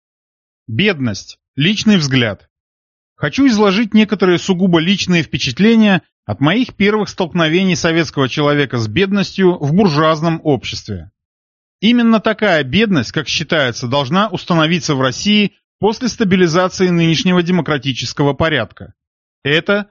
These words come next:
совсем иная социальная ситуация, чем та, которую мы видим при нынешнем массовом обеднении все еще советских людей. Поэтому наше невольное представление о будущем,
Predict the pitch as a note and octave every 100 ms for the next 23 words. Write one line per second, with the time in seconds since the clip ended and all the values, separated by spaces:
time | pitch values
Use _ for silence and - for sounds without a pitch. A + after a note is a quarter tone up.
0 | _ - D3+ - A#3+ A#3 F#3+ F#3+ F#3+ G#3
1 | E3 D#3 - D#3+ E3+ E3 - F3 G3+ F3
2 | - A#2+ A2 - _ - F3 C3+ - E3+
3 | G#3 - _ - C3+ A3+ B3+ A#3 G3 D3+
4 | G3+ A3+ F#3+ F#3 G3 F#3+ D#3 F3 D#3 E3+
5 | E3+ E3 D3+ D#3 D3 C3 B2 C3 F#3 G3
6 | G3+ F#3+ _ - G3 A3+ A3+ - D#3+ C#3
7 | C#3 - - C#3+ A#2+ G#2+ F2 - _ _
8 | _ _ C3+ D#3+ A3 G3+ D3+ C3+ F3+ -
9 | E3+ E3+ F#3+ G3 E3 C#3+ D3+ - D#3+ D3
10 | G#3 G3 D#3+ - C#3 B2+ A#3 A#3 - B2
11 | G#2